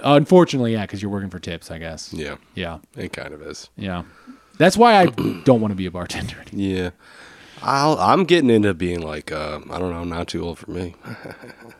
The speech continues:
Speaker 1: That's what you say?
Speaker 2: Shit like that. Or not as old as I am.
Speaker 1: It doesn't work for me.
Speaker 2: You know how old I am?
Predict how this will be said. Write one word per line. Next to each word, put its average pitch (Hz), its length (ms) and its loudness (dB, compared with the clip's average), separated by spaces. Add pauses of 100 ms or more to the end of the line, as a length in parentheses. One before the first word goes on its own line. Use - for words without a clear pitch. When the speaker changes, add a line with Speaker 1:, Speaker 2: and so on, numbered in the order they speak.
(1200)
Speaker 1:
That's 160 220 4
what 180 100 4
you 175 80 6
say? 180 440 6
Speaker 2:
Shit - 180 -8
like - 180 -10
that. - 280 -8 (720)
Or 147 200 8
not 110 220 4
as 110 120 2
old 110 180 4
as 101 120 2
I 110 180 6
am. 95 240 2 (2500)
Speaker 1:
It - 60 -6
doesn't 160 180 4
work 143 180 8
for 131 100 -4
me. 113 80 2
Speaker 2:
You 120 60 10
know 123 100 8
how 113 80 6
old 101 220 6
I 127 120 6
am? 139 200 2